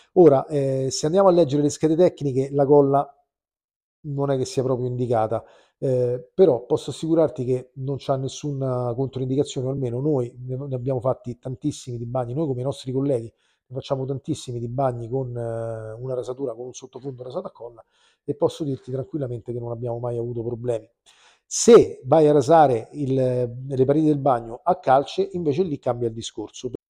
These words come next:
perché la calce non lega, non lega moltissimo con, eh, la resina o il microcemento, per cui se fosse che hai rasato le pareti a calce, hai due possibilità: o vai a carteggiare le pareti e le rasi come ti ho detto prima,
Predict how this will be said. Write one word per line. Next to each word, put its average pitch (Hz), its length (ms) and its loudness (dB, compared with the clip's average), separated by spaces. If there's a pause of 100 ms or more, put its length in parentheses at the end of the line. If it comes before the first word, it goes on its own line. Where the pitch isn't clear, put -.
(120)
perché 139 300 0
la 147 80 2
calce 135 320 2
non 139 140 -2
lega, 139 360 2
non 131 140 -2
lega 143 220 2
moltissimo 123 640 -6
con, 120 260 -6
eh, 113 640 -8
la 123 120 0
resina 120 420 -2
o 139 100 -4
il 131 60 -6
microcemento, 151 680 -6 (280)
per 160 140 -2
cui 151 120 -2
se 156 120 -4
fosse - 440 0
che 123 140 -2
hai 131 180 0
rasato 123 440 2
le 113 100 -6
pareti 139 260 0
a 196 60 0
calce, 117 520 -6 (300)
hai 131 140 0
due 131 160 4
possibilità: 131 720 0 (340)
o 160 100 2
vai 151 180 4
a 139 80 2
carteggiare 131 500 2
le 127 120 4
pareti 127 380 2
e 127 140 -4
le 120 120 -2
rasi 127 240 0
come 120 160 -4
ti 123 60 -4
ho - 20 -2
detto 147 280 -6
prima, 127 320 -8